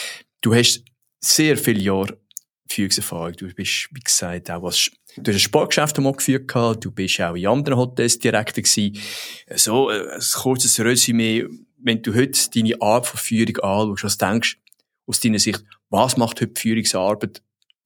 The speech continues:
anspruchsvoll oder, ich könnte sagen, spannend?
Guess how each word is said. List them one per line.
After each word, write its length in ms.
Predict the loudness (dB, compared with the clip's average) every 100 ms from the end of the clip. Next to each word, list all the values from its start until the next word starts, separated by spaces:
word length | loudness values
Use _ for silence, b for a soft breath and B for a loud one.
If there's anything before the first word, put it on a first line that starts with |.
| _ _
anspruchsvoll 720 | 2 2 2 -2 -2 0 0
oder, 100 | -2
ich 60 | -2
könnte 160 | 0
sagen, 280 | 0 0 0
spannend? 640 | -2 -2 -4 -6 -10 -16